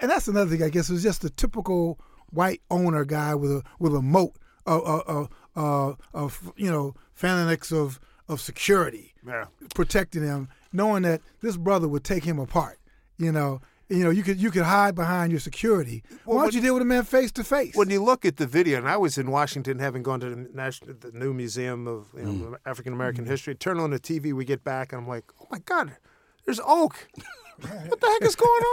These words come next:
Speaker 2: on?
Speaker 3: <laughs>
Speaker 2: Pushing
Speaker 3: Right.
Speaker 2: him in the show. What, what could, what was the beef? And then you could see Dolan, you know, down four rows away. I mean, there was no way Charles was gonna get to him. And if he was saying something to him, so what? Just politely ask him to leave. You don't have to cause a stir, you know, call in the Fourth Marines. It was
Speaker 1: Right.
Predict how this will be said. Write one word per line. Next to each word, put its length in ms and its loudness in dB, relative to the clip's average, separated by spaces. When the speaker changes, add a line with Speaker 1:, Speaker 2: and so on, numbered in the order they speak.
Speaker 2:
on? 180 0
Speaker 3:
<laughs> 60 -20
Speaker 2:
Pushing 340 2
Speaker 3:
Right. 80 4
Speaker 2:
him 80 2
in 80 0
the 80 -6
show. 160 -2
What, 240 -6
what 160 -2
could, 160 -4
what 160 -8
was 80 -8
the 80 -8
beef? 240 -2
And 80 -4
then 160 -4
you 100 -6
could 200 -6
see 340 -6
Dolan, 560 -4
you 80 -14
know, 140 -8
down 400 -10
four 220 -6
rows 260 -6
away. 440 -4
I 60 -14
mean, 160 -6
there 80 -2
was 100 -8
no 120 0
way 160 0
Charles 260 -2
was 80 -10
gonna 180 -4
get 200 -6
to 100 -6
him. 240 -4
And 100 -4
if 120 -4
he 60 -6
was 200 0
saying 340 2
something 360 -4
to 100 -2
him, 140 0
so 240 -2
what? 240 0
Just 320 -12
politely 440 -6
ask 220 -10
him 80 -16
to 60 -10
leave. 180 -12
You 60 -6
don't 140 -4
have 100 -8
to 80 -16
cause 280 -8
a 40 -20
stir, 260 -12
you 80 -12
know, 80 -12
call 240 -10
in 80 -10
the 60 -12
Fourth 320 -12
Marines. 420 -16
It 140 -12
was 200 -6
Speaker 1:
Right. 20 -8